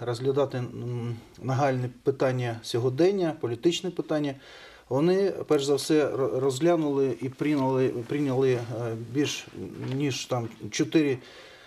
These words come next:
закони, які, е, розподіляли гроші.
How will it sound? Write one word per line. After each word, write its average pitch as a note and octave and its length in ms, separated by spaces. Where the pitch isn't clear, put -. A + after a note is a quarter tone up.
закони, G#3 600
які, D#3 440
е, G#3+ 80
розподіляли D#3 640
гроші. A2+ 540